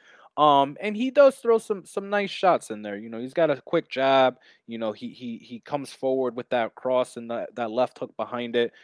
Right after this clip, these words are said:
very often. But, I mean, just some of the counter grappling or, like, grappling in terms of where you're trying to get it, keep it in, like, a neutral, um, position,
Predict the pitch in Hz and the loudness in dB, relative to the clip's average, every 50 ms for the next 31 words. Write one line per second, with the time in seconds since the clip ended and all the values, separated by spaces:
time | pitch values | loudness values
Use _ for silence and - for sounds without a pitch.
0 | _ _ _ _ 117 123 123 120 117 - - 120 120 120 120 - - - 123 117 | _ _ _ _ 0 0 0 0 -2 -6 -4 0 2 2 2 0 -2 -6 -6 -6
1 | 117 113 - _ _ - - - _ _ _ _ 170 170 165 156 147 - - 160 | -6 -8 -12 _ _ -20 -20 -20 _ _ _ _ 4 6 6 6 6 2 -4 -8
2 | 156 156 160 151 143 - - - - 202 214 - - - 247 262 269 269 226 202 | -8 -6 -6 -8 -8 -10 -10 -2 0 0 0 2 0 -2 0 2 0 2 2 0
3 | 147 - - - 143 143 156 165 151 135 160 160 160 156 - 156 156 156 160 151 | -2 -2 -4 -4 -4 -2 -2 -4 -2 2 4 4 4 2 0 -2 -4 -4 -4 -6
4 | 143 - - 120 120 117 113 113 110 104 - _ _ _ _ _ _ _ _ _ | -8 -10 -6 -4 -4 -2 0 0 -2 -2 -4 _ _ _ _ _ _ _ _ _
5 | _ - - 135 139 143 147 - 151 147 143 135 131 120 - - 143 131 123 123 | _ -6 0 4 4 4 4 2 0 -2 -2 -4 -6 -8 -6 -6 -4 -4 -4 -6
6 | 113 120 123 113 110 107 95 _ _ _ _ 107 117 123 127 127 123 123 123 120 | -4 -2 0 0 0 -2 -4 _ _ _ _ -8 -4 0 2 4 4 4 2 0
7 | - - 120 117 117 - - 139 127 123 104 - - 127 131 123 123 - - - | -2 -8 -12 -14 -10 -8 -8 -8 -6 -8 -8 -4 0 0 0 0 -2 -6 -10 -12
8 | 160 151 - - 131 131 127 123 123 123 - 117 113 110 113 117 123 127 - - | -12 -10 -8 -8 -6 -6 -6 -4 -4 -4 -4 -4 -8 -8 -8 -10 -10 -10 -10 -10
9 | - 127 117 117 113 107 107 101 - 110 107 104 104 101 87 95 92 _ _ _ | -6 -2 0 0 0 0 -2 -4 -4 -4 -2 -2 -2 -4 -6 -10 -16 _ _ _
10 | - 123 110 98 107 120 - - - 165 160 175 175 | -8 -8 -8 -6 -6 -6 -6 -6 -6 -4 -4 -6 -6